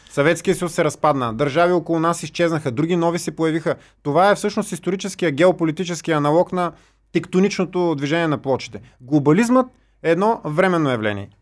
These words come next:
Днес има глобализъм, утре може да няма. Това, което обаче е постоянно, са националните интереси. И тук вече е големия въпрос. Имаме ли в България политически сили и фигури,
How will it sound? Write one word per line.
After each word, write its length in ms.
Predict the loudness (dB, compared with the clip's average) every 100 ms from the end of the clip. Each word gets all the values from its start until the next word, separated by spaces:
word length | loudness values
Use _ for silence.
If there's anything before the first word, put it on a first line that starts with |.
| -20
Днес 540 | -2 2 2 0 -14 _ _ -6
има 220 | -2 0
глобализъм, 560 | 0 -2 -2 -2 -6 -8 -12
утре 260 | -8 -4
може 260 | -2 -2 -2
да 120 | -2
няма. 280 | -2 -4 -6 _ _ _ -6
Това, 200 | -2 0
което 300 | 0 0 2
обаче 280 | 2 2 -2
е 40 |
постоянно, 560 | -4 -8 -2 -2 0 -4
са 140 | -6
националните 500 | -6 -4 -4 -4 -4
интереси. 480 | -4 0 -2 -4 -12 -14
И 120 | -12
тук 120 | -4
вече 280 | -2 0 -2
е 40 |
големия 340 | -2 0 0 0
въпрос. 400 | -2 -4 -4 -6
Имаме 280 | -4 -2 -2
ли 60 |
в 120 | -4
България 460 | -2 0 2 0 0
политически 600 | -4 -8 -8 -12 -12 -14
сили 300 | -10 -8 -8 -14 _ -6
и 140 | -6
фигури, 560 | -2 -2 2 4 4